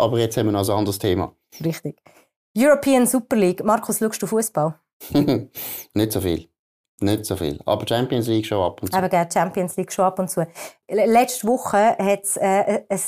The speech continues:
Speaker 2: äh, ein riesen Debakel gegeben. Es hat verschiedenste Clubs gegeben, vor allem italienische, englische und spanische, die sich haben wollen zusammenschliessen, so ein bisschen unter Fo-, äh, unter der Führung von Juventus Turin zu einer neuen europäischen Super League, ähm, äh, Zusatzformat zu der Champions League,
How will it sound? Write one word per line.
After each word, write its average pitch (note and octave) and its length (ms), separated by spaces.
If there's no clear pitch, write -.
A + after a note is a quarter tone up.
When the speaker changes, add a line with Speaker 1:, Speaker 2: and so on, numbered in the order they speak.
Speaker 2:
äh, F#3+ 340
ein G3 140
riesen A3 320
Debakel G#3 560
gegeben. G3+ 400
Es G3 100
hat G3 180
verschiedenste G#3+ 520
Clubs - 340
gegeben, G3 180
vor F#3+ 120
allem F#3 160
italienische, G3 760
englische A3+ 580
und A3 180
spanische, A#3 800
die G3+ 160
sich - 220
haben G#3 180
wollen G#3 180
zusammenschliessen, G#3+ 640
so G3+ 60
ein G3 60
bisschen G3+ 140
unter G3+ 180
Fo-, G3+ 260
äh, G3 180
unter F3 220
der G3 100
Führung G3+ 300
von G3 160
Juventus G3+ 420
Turin A3 320
zu - 100
einer F#3+ 220
neuen G#3+ 380
europäischen G#3+ 720
Super - 320
League, A3+ 460
ähm, G3+ 280
äh, G3 600
Zusatzformat B3+ 920
zu A3 200
der F#3+ 140
Champions A#3+ 520
League, A3 320